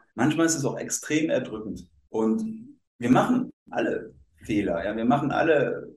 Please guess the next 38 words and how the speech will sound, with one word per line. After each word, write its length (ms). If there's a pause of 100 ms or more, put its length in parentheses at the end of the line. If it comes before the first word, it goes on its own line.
wir 160
haben 140
alle 200
verschiedene 440
Seiten, 360
verschiedene 380
Facetten. 500
Und 100
das 120
Himbeertörtchen 600
war 120
dafür 260
ein 320 (140)
geniales 840 (180)
Ding, 420 (140)
also, 280 (120)
ja, 300 (100)
ein 120
schönes 240
Symbol, 480
weil 120
es 120
ja 100
auch 60
verschiedene 400
Schichten 440
hat. 200
Es 100
sind, 220
es 280
sind 140
cremige 460
Schichten 340
dabei, 320
es 160
ist 360 (180)
sehr 180
trocken, 680